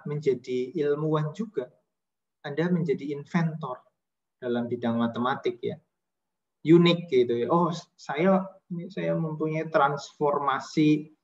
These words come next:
siapa ini? Transformasi Prima Yoga. Wah, ada. Ini bentuknya bukan menggunakan E,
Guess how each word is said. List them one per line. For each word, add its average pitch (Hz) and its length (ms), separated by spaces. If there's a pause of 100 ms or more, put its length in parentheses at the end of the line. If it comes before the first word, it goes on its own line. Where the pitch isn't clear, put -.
(340)
siapa 117 400
ini? 104 100 (460)
Transformasi 123 960
Prima 139 320
Yoga. 127 640
Wah, 113 960
ada. 107 320 (800)
Ini 147 400
bentuknya 151 800 (560)
bukan 135 320
menggunakan 127 560
E, 135 400